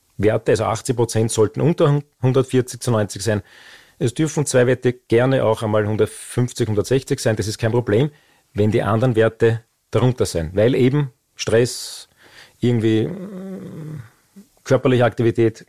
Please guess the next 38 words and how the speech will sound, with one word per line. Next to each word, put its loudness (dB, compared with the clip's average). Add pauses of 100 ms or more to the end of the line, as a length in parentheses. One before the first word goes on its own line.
(120)
kann 0
schnell -2
mal -2
den 0
Blutdruck -2
ein -2
bisschen -2
anheben. -4
Deswegen 0
bitte -2
immer 0
in 0
Ruhe 0
messen, -4 (480)
am -4
Tisch -2
sitzen, -2 (280)
fünf -2
bis -2
zehn 0
Minuten -2
warten, 0
sich -8
entspannen -4
und -6
dann 0
messen. -8
Das -2
ist -4
die 2
Blutdruckmessung, 0
nach -4
der 0
wir 0 (140)
Internisten -4
den -4
Blutdruck -6 (360)
einstellen. -6